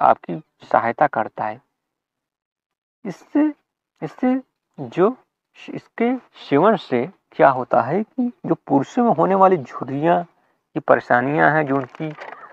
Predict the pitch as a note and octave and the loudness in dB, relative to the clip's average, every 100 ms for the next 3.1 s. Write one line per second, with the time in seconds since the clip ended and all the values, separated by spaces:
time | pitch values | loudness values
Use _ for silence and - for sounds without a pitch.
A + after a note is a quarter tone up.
0 | _ - E3 D#3+ - C#3 C#3+ B2+ C3 B2+ | _ -4 -2 -2 -2 -2 0 0 -4 -4
1 | C3 B2 B2+ C#3+ D3+ _ - - _ _ | -6 -4 -6 -6 -8 _ -20 -20 _ _
2 | _ B2+ A#2 D#3+ D3 D3+ C3+ C3+ A#2+ B2 | _ 0 2 2 4 2 2 0 -4 -10
3 | C#3 | -12